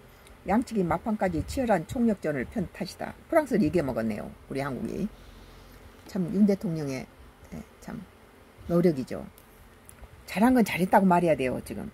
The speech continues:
십팔 일 정부에 따르면 윤석열 대통령과 우리 정부 기업은 다각도의 외교 총력전을 통해 우선 협력 대상자 선정의 쾌거를 이뤘다. 윤 대통령은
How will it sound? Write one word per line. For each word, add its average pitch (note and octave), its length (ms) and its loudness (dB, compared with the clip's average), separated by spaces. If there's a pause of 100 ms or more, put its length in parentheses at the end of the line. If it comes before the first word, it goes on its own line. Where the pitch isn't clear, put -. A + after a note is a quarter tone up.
(920)
십팔 D4+ 340 4
일 C4 120 8
정부에 A#3 320 4
따르면 G3+ 340 4
윤석열 A3+ 400 4
대통령과 F#3+ 540 2
우리 G3 200 2
정부 F3+ 280 0
기업은 D#3 360 -4
다각도의 F#3 640 -2
외교 F3+ 320 2
총력전을 F#3+ 680 -6
통해 D3 280 -6 (480)
우선 A3 320 4
협력 B3 280 0
대상자 F#3+ 460 0
선정의 F3+ 460 -4
쾌거를 G3 580 -2
이뤘다. D3 480 -6 (880)
윤 B3+ 120 2
대통령은 A#3 560 4